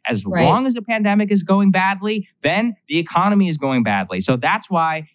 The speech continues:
Speaker 1: he's at thirty-nine percent there on that. That thirty-nine percent on the economy, I would absolutely not wanna be there. One of the only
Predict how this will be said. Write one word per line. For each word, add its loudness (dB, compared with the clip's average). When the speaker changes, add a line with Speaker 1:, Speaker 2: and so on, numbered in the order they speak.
Speaker 1:
he's 0
at -2
thirty-nine 0
percent -4
there -4
on 0
that. -4
That -4
thirty-nine 0
percent -2
on 4
the 6
economy, 0
I 0
would -6
absolutely -2
not 2
wanna -4
be -4
there. -4
One 0
of 4
the -2
only 2